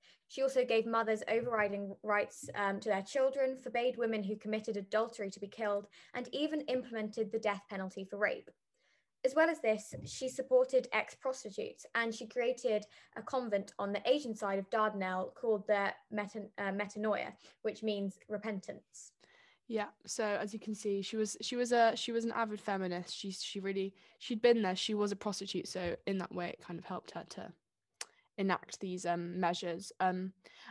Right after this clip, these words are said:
Speaker 2: and I think what's really important we need to bring to light is, um, without Theodora, the rule of Justinian may have just crumbled into pieces because of the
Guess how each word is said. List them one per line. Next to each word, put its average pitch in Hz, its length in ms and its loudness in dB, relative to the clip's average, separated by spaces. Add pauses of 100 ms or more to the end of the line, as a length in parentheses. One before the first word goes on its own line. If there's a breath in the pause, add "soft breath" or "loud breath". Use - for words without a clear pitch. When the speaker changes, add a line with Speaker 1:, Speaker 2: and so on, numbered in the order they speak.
Speaker 2:
and 214 160 4
I 214 120 4
think 233 220 4
what's 208 220 2
really 208 160 6
important 208 500 0
we 190 120 0
need 185 160 0
to 190 80 -4
bring 185 180 0
to 190 100 -4
light 180 300 2
is, 180 180 -2
um, 180 300 0 (480 loud breath)
without 214 320 6
Theodora, 180 560 2
the 185 100 -2
rule 214 180 6
of 202 60 4
Justinian 190 560 0
may 180 140 2
have 175 80 0
just 180 180 -6
crumbled 180 400 0
into 175 180 -2
pieces 180 460 -4
because 185 380 -4
of 180 180 -4
the 175 320 0